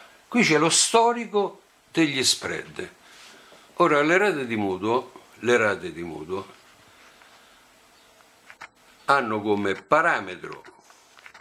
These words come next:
per il tasso di riferimento l'Euribor, cioè quel tasso che indica a quanto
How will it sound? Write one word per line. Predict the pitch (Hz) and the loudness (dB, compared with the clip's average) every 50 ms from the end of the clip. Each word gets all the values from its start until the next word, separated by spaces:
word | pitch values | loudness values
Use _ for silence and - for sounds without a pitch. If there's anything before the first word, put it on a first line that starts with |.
| - _ _ _ - - _ _ _ _ _ _ | -20 _ _ _ -20 -20 _ _ _ _ _ _
per | - 117 117 | 0 0 0
il | 117 120 117 113 | 0 -2 -4 -2
tasso | - 131 107 95 - - - 98 | 0 0 0 0 0 -4 -4 -4
di | 104 117 123 | -4 -2 -4
riferimento | 127 123 143 156 151 165 156 120 85 - - - _ - - - _ _ - - _ - - - - - - - - _ - - | -2 -2 -2 -2 -2 0 -2 -2 -4 -6 -8 -14 _ -20 -20 -20 _ _ -20 -20 _ -20 -20 -20 -20 -20 -20 -20 -20 _ -16 -4
l'Euribor, | - 151 170 208 220 208 190 156 135 131 120 107 90 80 95 92 82 - - - - - - - - - - - - - - - - - - - - - - - - | 2 4 4 4 4 2 0 -2 -4 -4 -4 -4 -4 -2 -2 -2 -2 -4 -6 -10 -12 -14 -16 -18 -20 -20 -20 -20 -20 -18 -18 -20 -20 -20 -20 -20 -20 -20 -20 -12 -2
cioè | - - 147 139 123 110 | 2 4 4 4 2 0
quel | - 131 127 127 120 123 | 0 0 0 0 0 0
tasso | - 160 156 143 135 - - - 110 107 101 98 - - - - _ _ _ _ _ _ | 2 2 2 2 -2 -6 -8 -8 -8 -8 -8 -8 -10 -16 -20 -20 _ _ _ _ _ _
che | - 110 104 101 98 92 - - - _ _ - - - - - - - - - - _ _ | 0 2 2 2 2 0 -4 -8 -16 _ _ -20 -20 -20 -18 -18 -20 -20 -20 -20 -20 _ _
indica | - 143 135 117 104 104 98 87 92 98 95 90 - - _ _ _ _ _ _ _ _ _ _ _ - - _ _ _ _ _ _ _ _ _ _ _ _ _ _ _ _ _ _ _ | 0 2 2 2 2 0 0 2 0 -2 -2 -2 -6 -14 _ _ _ _ _ _ _ _ _ _ _ -20 -20 _ _ _ _ _ _ _ _ _ _ _ _ _ _ _ _ _ _ _
a | - 104 101 | 0 0 0
quanto | - - - 180 196 180 156 123 107 - - - 90 80 73 - - | -2 -2 2 2 4 4 2 0 -6 -10 -10 -8 -8 -8 -10 -14 -20